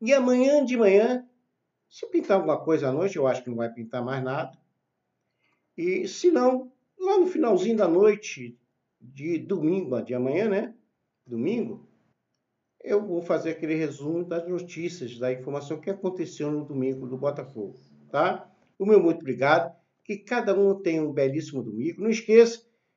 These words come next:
de dar aquele joinha nos nossos vídeos aqui, tá? E você que não tá recebendo o nosso vídeo, é simples, adicione o sininho, né, o símbolo do sininho.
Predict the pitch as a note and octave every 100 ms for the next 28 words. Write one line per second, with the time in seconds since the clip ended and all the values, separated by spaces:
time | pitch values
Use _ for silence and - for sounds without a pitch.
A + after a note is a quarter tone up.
0 | _ C3+ C#3 D3 E3 C#3 C3+ B2 A#2 D#3+
1 | D#3 B2+ A#2+ B2+ B2+ - A2 - A#2+ G3+
2 | A3+ C#3 G#2+ - F3 A#3 - E3+ D#4+ -
3 | _ _ _ _ A#3+ B3+ - _ _ -
4 | - C#4 - - E4+ F#4 G#3+ - E3 C#3+
5 | C3+ B2+ B2+ B2 A#2 - E3+ A3 - G#2
6 | _ - B3 - C4 - - _ _ _
7 | - A3+ - A#3 B3+ A#3 A3+ - - G3
8 | - A3+ G#3 A#3+ G3 B2+ - - F3 G3
9 | - - G#3+ G3 D3 B2+ B2 D3 D3 C#3
10 | -